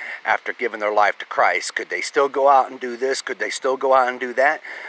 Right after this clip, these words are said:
Well, they still wanna do that. They still wanna do that.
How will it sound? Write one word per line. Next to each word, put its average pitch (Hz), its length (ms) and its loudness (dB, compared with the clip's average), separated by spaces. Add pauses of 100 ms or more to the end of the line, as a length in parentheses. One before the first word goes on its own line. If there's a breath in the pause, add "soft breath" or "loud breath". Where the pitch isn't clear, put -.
(100)
Well, 175 120 4
they 180 120 6
still 226 260 -2
wanna 226 260 2
do 113 180 -4
that. 80 280 -6 (480)
They - 80 0
still 175 260 0
wanna 175 220 0
do 110 160 -8
that. 73 340 -8